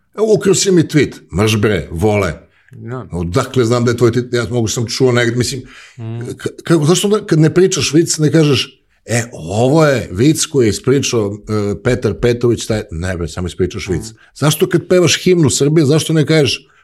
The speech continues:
Speaker 1: ko je komponovao, ko je pisao tekst?
Speaker 2: Da, da.
Speaker 1: Nego isključivo za tweetove. I ja, ono,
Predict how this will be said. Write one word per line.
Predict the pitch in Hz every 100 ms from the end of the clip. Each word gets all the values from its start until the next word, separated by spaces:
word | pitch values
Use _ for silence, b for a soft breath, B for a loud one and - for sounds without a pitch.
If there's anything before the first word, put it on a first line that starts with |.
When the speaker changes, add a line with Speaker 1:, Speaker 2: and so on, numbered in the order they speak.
| _
Speaker 1:
ko | 160
je | 151
komponovao, | 143 147 123 147 135
ko | 135
je | 143
pisao | 143 131
tekst? | - 98 - - _
Speaker 2:
Da, | 131
da. | 143 127 95 _ _ -
Speaker 1:
Nego | 82 87
isključivo | - 90 - 113
za | 113
tweetove. | 120 117 117 73 - B B B B B B
I | 95 90
ja, | 113
ono, | 127 131 101